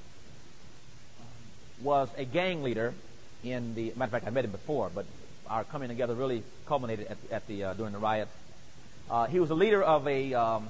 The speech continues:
of several sets of Bloods, Bloods gangs. You know, you know Bloods and Crips. Um, he controlled about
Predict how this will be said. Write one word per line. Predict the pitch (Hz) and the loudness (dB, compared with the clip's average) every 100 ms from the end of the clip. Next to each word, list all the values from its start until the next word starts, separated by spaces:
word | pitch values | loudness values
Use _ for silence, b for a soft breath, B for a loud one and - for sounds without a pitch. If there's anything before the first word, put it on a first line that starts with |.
| - 131 | -2 -2
of | - | 0
several | - 226 185 | 4 6 6
sets | 151 - 226 180 - - - - - - - - - - - - | 2 0 4 4 2 -10 -10 -10 -10 -10 -10 -8 -10 -10 -8 0
of | 131 120 104 95 | 4 4 0 2
Bloods, | 151 185 143 92 - - - - - - - - - - | 8 10 10 6 -8 -8 -8 -10 -10 -10 -10 -10 -8 2
Bloods | 143 123 104 | 4 4 2
gangs. | 104 98 - - 113 | -6 -6 -8 -10 -8
You | 107 | -6
know, | 117 104 | -4 -4
you | 117 | -2
know | 117 | -2
Bloods | 107 120 113 | 0 0 0
and | 101 | -4
Crips. | 117 - - - - - - - - - - - | -4 -6 -8 -10 -10 -10 -10 -10 -10 -10 -10 -8
Um, | 98 95 92 95 95 - - - - - - - - - - - | -6 -6 -6 -8 -10 -10 -10 -10 -10 -10 -10 -10 -10 -10 -10 -4
he | 180 | -2
controlled | 185 165 220 220 180 | -2 2 6 6 6
about | 160 | 6